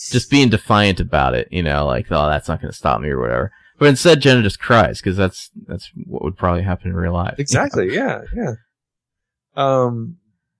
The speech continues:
Speaker 2: so later, back at the Marin household, uh, Ashley's upstairs, and she hears Hannah crying in her room. And Ashley asks, uh, you know, "Hey, I noticed that Caleb's stuff is gone," and Hannah's just like, "Yeah, he took off."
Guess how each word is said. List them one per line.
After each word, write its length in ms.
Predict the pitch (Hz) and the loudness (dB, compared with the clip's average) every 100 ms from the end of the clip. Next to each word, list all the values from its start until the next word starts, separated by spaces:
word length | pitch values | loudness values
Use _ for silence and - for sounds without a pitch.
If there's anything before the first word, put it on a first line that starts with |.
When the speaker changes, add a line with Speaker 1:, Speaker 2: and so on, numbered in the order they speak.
| _ | _
Speaker 2:
so 360 | - - 190 180 | -4 2 4 4
later, 600 | 160 151 151 147 135 127 | 4 4 4 4 4 0
back 360 | 127 127 123 123 | -2 -2 -2 -4
at 140 | 117 | -4
the 160 | 123 110 | -4 -2
Marin 320 | 110 107 107 | 0 0 0
household, 720 | 104 101 - 104 95 95 - | -2 -2 -2 0 0 -2 -4
uh, 280 | 95 90 80 - | -8 -6 -8 -4
Ashley's 300 | 107 107 113 | -2 0 0
upstairs, 580 | 107 - - 101 95 98 | 0 0 0 2 0 -2
and 80 | 104 | -4
she 160 | - 104 | -2 0
hears 260 | 107 98 | 0 -2
Hannah 300 | - 101 98 | -2 -2 -2
crying 360 | 98 104 95 95 | -4 -4 -2 -2
in 60 | 95 | -2
her 160 | 95 | -2
room. 440 | 92 90 95 95 104 _ _ _ _ _ - | -2 -2 -2 -6 -10 _ _ _ _ _ -4
And 540 | 95 95 95 95 92 - - 71 76 | 0 2 2 0 -4 -8 -20 -14 -4
Ashley 460 | 104 104 - 107 | 0 0 2 2
asks, 600 | 98 95 95 - - - - | 2 0 0 -2 -2 -2 -4
uh, 280 | 98 92 90 - | -6 -6 -8 -10
you 120 | 95 | -8
know, 360 | 90 87 - - | -6 -8 -8 -2
"Hey, 220 | 127 156 | 2 2
I 80 | - | 2
noticed 220 | 120 143 | 2 2
that 100 | 123 | 0
Caleb's 300 | 120 120 110 | 2 2 2
stuff 280 | - 156 156 | 2 0 0
is 120 | 156 | -2
gone," 400 | - 127 117 117 | 0 0 2 2
and 240 | 123 107 104 | 0 -2 -2
Hannah's 300 | 107 110 107 | 2 2 0
just 140 | 113 | 0
like, 120 | 117 113 | -2 2
"Yeah, 240 | 123 156 | 2 2
he 60 | 143 | 0
took 200 | 143 139 | -2 0
off." 380 | 175 160 156 | 2 2 0